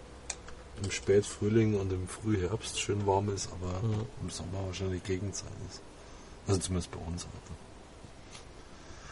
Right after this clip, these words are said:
Speaker 1: halt. <clears throat> Naja.
Speaker 2: Sie wird jetzt ein bisschen kräftiger.
Speaker 1: Ja.
Speaker 2: Aber nicht unangenehm.
Speaker 1: Mhm.
Speaker 2: Also es ist echt,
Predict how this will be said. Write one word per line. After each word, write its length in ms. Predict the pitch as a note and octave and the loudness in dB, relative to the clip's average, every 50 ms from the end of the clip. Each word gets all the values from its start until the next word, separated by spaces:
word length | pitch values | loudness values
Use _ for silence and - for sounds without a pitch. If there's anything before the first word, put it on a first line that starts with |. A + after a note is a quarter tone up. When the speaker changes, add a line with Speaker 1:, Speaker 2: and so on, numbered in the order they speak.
| - - - - - - - - - - - A2 | -12 -12 -14 -14 -16 -14 -12 -12 -12 -8 -2 2
Speaker 1:
halt. 180 | A#2+ C3+ F#3+ - - - - - - - | 4 4 4 2 -2 -12 -18 -2 4 6
<clears throat> 220 | C3 C3+ C#3+ A2+ F#2+ - - - G#2 | 8 10 8 8 6 2 -4 -4 -2
Naja. 160 | F#2+ E2+ D#2+ D2+ C#2+ - - - - - - - - - - - - - - - - - - - - - - - - - - - - - - - - - - - - - - - - - - - - - - - - - - - - - | -2 -2 -2 -4 -8 -10 -12 -14 -14 -16 -16 -14 -14 -14 -14 -14 -14 -16 -14 -14 -14 -14 -16 -14 -12 -12 -12 -12 -12 -12 -12 -12 -12 -14 -14 -14 -16 -16 -16 -16 -14 -14 -10 -10 -8 -8 -8 -10 -10 -10 -8 -8 -8 -8 -10 -10 -2 2
Speaker 2:
Sie 100 | A2+ G#2+ | 6 8
wird 120 | B2 B2 | 8 8
jetzt 140 | D#3 C#3+ - | 8 8 8
ein 60 | C3 | 8
bisschen 240 | C3 C3+ - B2 A2 | 8 8 8 6 6
kräftiger. 440 | - - B2+ - - D3+ D3+ F#3 A3 - - - - - - - - - - | 4 4 2 4 2 2 4 4 2 0 -2 -8 -8 -8 -8 -8 -10 -2 4
Speaker 1:
Ja. 200 | E3+ D3 A#2+ C#3 D3+ - - - - - - - - - - - - - - - - - - - - - - - - - - - - | 6 8 8 8 6 2 -4 -10 -12 -14 -14 -16 -14 -14 -16 -14 -14 -14 -14 -14 -14 -12 -12 -12 -12 -14 -14 -14 -14 -16 -2 4 8
Speaker 2:
Aber 140 | A#2 B2 C3 | 10 12 12
nicht 160 | C#3 C#3 D#3 | 10 10 8
unangenehm. 580 | D3+ D3 B2 G#2+ G2+ F#2+ G#2 G2+ C#3 C3+ - - - | 8 8 8 8 8 6 4 4 4 4 4 6 6
Speaker 1:
Mhm. 100 | A2+ A2 | 6 8
Speaker 2:
Also 180 | B2 A#2 A#2 | 8 8 8
es 400 | A2+ A2+ A#2 A#2 A#2 A#2 - - | 8 6 6 4 2 0 -2 -2
ist 60 | B2 B2 | -4 -4
echt, 180 | B2 - - | -6 -6 -8